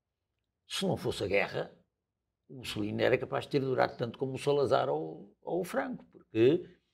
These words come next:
a violência preventiva enquadra, não é? A violência preventiva, eh, sociabiliza o medo, o receio.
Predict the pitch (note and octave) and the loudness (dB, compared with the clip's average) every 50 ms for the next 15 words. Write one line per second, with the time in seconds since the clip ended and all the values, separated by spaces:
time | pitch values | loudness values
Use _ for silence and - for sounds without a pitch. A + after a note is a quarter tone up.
0 | _ _ _ G#2+ G2+ F2+ G#2 G2+ G#2+ A2 - - A#2 - - A#2 G#2+ A#2+ C#3 C3+ | _ _ _ -8 -6 -4 0 0 0 0 2 0 -2 -2 -2 -4 -2 -2 -2 -2
1 | - F#3 G#3+ G#3+ A#3+ A3+ - - - _ _ _ _ _ _ _ _ - G3 G3 | -4 -6 -6 0 0 0 -2 -2 -10 _ _ _ _ _ _ _ _ -4 -4 -4
2 | F3 - - C#3 C#3+ C3+ B2+ - - - - - - - _ _ _ _ _ _ | -4 0 2 2 4 4 2 -2 -6 -12 -14 -14 -18 -20 _ _ _ _ _ _
3 | - F#2 F#2 G2 G2 G2 G2 F#2+ E2+ A2 B2+ B2+ A#2 C3 A#2 - C3+ C3+ C#3+ C#3 | -14 -10 -8 -6 -4 -4 -4 -2 0 0 0 0 0 -4 -8 -8 -6 -6 -6 -6
4 | D3+ D3 C#3 B2+ B2 C#3 D3 C#3+ C3+ - F3+ F#3+ F#3+ G#3 G#3+ G#3+ - - - _ | -8 -8 -10 -10 -12 -12 -16 -18 -6 -2 0 4 6 4 4 4 -4 -14 -20 _
5 | _ _ _ _ _ _ _ _ _ _ - C3 A#2+ G2+ - - _ _ _ _ | _ _ _ _ _ _ _ _ _ _ -6 -4 -4 -4 -8 -14 _ _ _ _
6 | _ _ - - - - D#3 - - - C#3+ A#2 A2+ A#2+ C3+ D#3 D#3+ - D3+ E3+ | _ _ -10 -2 2 2 2 4 8 8 8 8 8 6 6 6 6 6 6 6
7 | F3 E3 - - - - - _ - A2+ B2+ B2+ C3 B2+ B2+ B2+ C3 B2 G2 F#2 | 6 6 4 0 -8 -16 -20 _ -18 -16 2 6 10 10 12 12 12 12 12 8
8 | G2 E2 D#2+ - - _ _ _ _ A2+ G#2 E2+ - - - - C3+ C3 A#2+ A2+ | 0 -4 -8 -12 -18 _ _ _ _ -12 -10 -8 -6 -6 4 10 10 12 12 10
9 | G2 - - - | 6 0 -8 -16